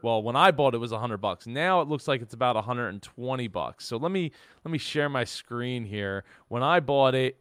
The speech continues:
uh, on Amazon, you can see I bought it back, way back six years ago, and it's still rocking today. The only things I've had to do to it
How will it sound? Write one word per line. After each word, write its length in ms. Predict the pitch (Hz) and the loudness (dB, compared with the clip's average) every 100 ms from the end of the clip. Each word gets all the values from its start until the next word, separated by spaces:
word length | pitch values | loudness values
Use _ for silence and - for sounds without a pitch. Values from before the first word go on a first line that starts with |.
| _ | _
uh, 240 | 113 110 - | 2 2 4
on 160 | 156 156 | 2 2
Amazon, 420 | 135 127 123 117 | 0 -2 -2 -2
you 60 | |
can 100 | 113 | -6
see 140 | - 131 | -4 -2
I 80 | 110 | 0
bought 220 | 117 113 | 2 0
it 120 | 90 | 0
back, 340 | 123 139 156 151 | 2 2 2 2
way 180 | 190 202 | 2 4
back 300 | 160 113 - | 4 2 -2
six 460 | - 220 220 - | -10 -6 -6 -6
years 420 | - 165 185 202 | -8 -2 2 2
ago, 320 | 160 127 120 120 | 0 0 2 0
and 140 | 131 | -4
it's 160 | 135 - | -6 -8
still 400 | - 165 165 160 | -4 0 2 2
rocking 420 | 143 135 - 127 | 2 0 -2 -10
today. 400 | - 120 139 127 | -8 -2 2 0
The 220 | 110 117 - | 0 -8 -8
only 360 | 160 202 214 208 | -8 -6 -6 -4
things 380 | 180 170 151 - | -4 -4 -6 -4
I've 240 | 127 135 | -2 0
had 200 | 135 131 117 | 0 -2 -4
to 60 | |
do 300 | 117 - 214 | -12 -8 -8
to 240 | 175 131 117 | -6 -6 -4
it 200 | 117 | -4